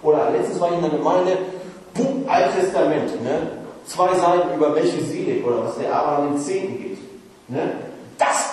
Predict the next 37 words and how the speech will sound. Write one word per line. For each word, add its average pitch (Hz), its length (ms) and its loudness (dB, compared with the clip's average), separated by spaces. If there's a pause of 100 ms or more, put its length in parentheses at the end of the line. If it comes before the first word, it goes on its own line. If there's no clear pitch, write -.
ist - 260 -6
ein 180 260 0
biblisches 220 600 -4
Prinzip. 143 460 -6 (540)
Das 208 200 2
müssen 190 220 0
wir 151 140 6
auch - 120 2
machen. - 220 0 (340)
Ne? 151 240 0 (340)
Und 143 140 -2
deswegen 190 320 2
erheben 160 220 2
wir 160 80 2
jetzt 160 80 -4
hier 156 100 -4
die 143 100 -4
Kollekte. - 380 -4 (880)
Ja, - 260 -4
die 120 80 -4
haben 151 80 -2
das, - 140 -2 (320)
das - 240 -8
ist - 100 -12
natürlich - 380 -6
auch - 80 -2
eine 120 140 -2
Kulturfrage, 160 600 -4
die - 60 -2
haben 147 100 -2
nicht 147 140 -4
dieses 123 220 -8
tolle 151 180 -4
System 143 420 -6
mit 143 120 -2
der 131 100 0
Überweisung, 135 540 -2